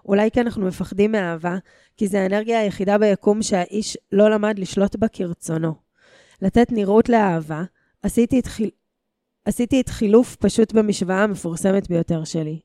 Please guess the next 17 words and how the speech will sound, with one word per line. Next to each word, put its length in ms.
אז, 160
עשיתי 280
חילוף 300
פשוט 320
במשוואה 480
המפורסמת 580
ביותר 340
שלי. 280
אם 180
במקום 460
E 80
שווה 480
M 40
C 200
שתיים 360
המקובל 500
עלינו, 340